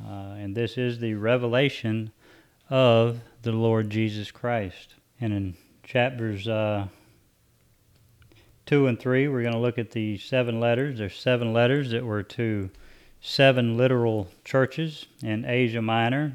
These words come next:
Uh, that would be modern Turkey today. And these are seven real churches. Uh, they, they would have been in order according to a postal route, uh, that ran in that day.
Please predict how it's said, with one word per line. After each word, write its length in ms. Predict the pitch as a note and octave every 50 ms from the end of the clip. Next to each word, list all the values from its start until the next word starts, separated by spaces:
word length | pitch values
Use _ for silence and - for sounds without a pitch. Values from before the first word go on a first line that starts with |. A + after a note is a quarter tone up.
| A2+ G2+ - _ _ _ - A2+
Uh, 240 | G#2 G2+ G2 G2 G2
that 140 | G2+ G#2
would 120 | A2 G#2 F#2+
be 120 | A2 G#2+
modern 480 | G#2+ G#2+ A2 A#2 A#2+ A#2+ A#2+ A2+ A2 G2+
Turkey 400 | - - B2+ B2 A2 - A2+ G#2+
today. 480 | - - A2 G#2 A2 A2 A2+ B2+ C3+ - _ _ _ _ _ _ _ _ _ _ _ _ _ _ _ _ _ _ _ _ _
And 100 | B2+ B2
these 200 | B2+ C#3+ D3 C#3
are 80 | C3+ B2+
seven 760 | - - - - C#3 C#3+ D3 C#3 D3 C#3 C#3+ C#3+ C#3+ C#3+ C#3
real 440 | C3+ C3 B2+ C3 C#3 C#3+ C#3+ C#3 C3
churches. 720 | C3 - D3+ D3+ D3 C3+ - - A2 G2 F2+ - - - - - - _ _ _ _ _ _ _ _ - A#2
Uh, 420 | A2 G#2+ G#2 G#2 G2+ G#2 G#2 G2+ G2 _ _ _ _ - A2+
they, 140 | A2 A2 A2 A2 A#2+ D#3 D3
they 160 | A2+ A2+ A2
would 200 | A2+ A#2 B2 A#2+
have 100 | A#2+ A2+
been 220 | A2+ A#2+ B2 B2
in 100 | A#2+ A2+
order 500 | B2 C3+ C3 C3 C#3 C#3 C#3+ C#3+ D3+ D3+ C#3 B2
according 540 | A2+ A2 A2+ - - - C3+ C3+ C3+ B2+ A#2
to 180 | - C#3 C3+ B2+
a 80 | A#2
postal 540 | G#2 - - - D3 C#3+ - - - - G#2
route, 400 | G2+ G#2 G#2 G#2 G#2 A2 A#2+ - - - _ _ _ _ _ -
uh, 220 | G#2+ G#2 G#2 G#2
that 160 | G2+ G#2 A2+
ran 280 | A2 G#2+ G#2+ A2 A2 G#2+
in 100 | G#2 G2+
that 220 | G#2 G#2 G#2+ A2+ A2
day. 280 | G#2 G#2 G#2+ A#2+ C#3